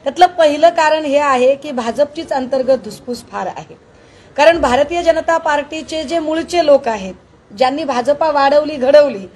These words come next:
अशा लोकांना डावलून जे बाहेरून इन्कमिंग केलेले लोक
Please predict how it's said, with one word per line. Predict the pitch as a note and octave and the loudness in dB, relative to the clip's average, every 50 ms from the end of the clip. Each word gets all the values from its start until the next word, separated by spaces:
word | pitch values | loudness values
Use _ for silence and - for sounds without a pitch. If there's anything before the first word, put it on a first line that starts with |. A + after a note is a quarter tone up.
| _ _ _ _ _ _ - | _ _ _ _ _ _ -2
अशा | C4 C4+ - - F4 F#4 | -2 0 2 2 2 2
लोकांना | F4 D#4+ D4+ D4+ D4+ - E4 E4 D#4+ E4 E4+ | 2 2 2 0 2 2 0 0 2 2 0
डावलून | E4 D4 D#4 D#4 D4+ D#4 C#4 B3+ B3+ D#4 F4 F4+ - - _ _ _ _ _ _ G#3 | 2 4 4 4 4 4 2 0 0 -2 -2 -4 -8 -14 _ _ _ _ _ _ -4
जे | G#3+ E4 F4 F#4 F4 - - G#3+ | 0 2 4 4 4 2 0 -2
बाहेरून | G#3+ A3+ A#3+ A#3+ A#3+ C#4 E4 F4 F4+ F4 | 0 0 0 2 2 0 -2 -2 -2 -2
इन्कमिंग | E4+ E4 D#4+ C4+ - D#4+ D#4+ D#4+ D#4+ C#4+ | -2 -4 -2 0 0 0 0 0 -2 -2
केलेले | D#4 D4+ D4 D4 C#4+ C#4+ C#4 C4+ | 0 2 4 4 6 4 4 6
लोक | B3+ C4 | 4 4